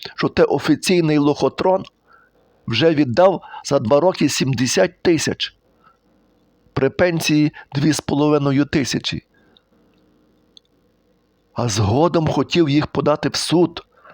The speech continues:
а я йому кажу: "Ти ж сам віддав їм гроші, яким чином купивши в них дуже дорогий товар?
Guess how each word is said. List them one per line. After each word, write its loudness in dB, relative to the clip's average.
а -2
я 0
йому 0
кажу: -4
"Ти 0
ж -4
сам -2
віддав 0
їм 2
гроші, -2
яким 0
чином 0
купивши 0
в -2
них 0
дуже 2
дорогий 2
товар? -2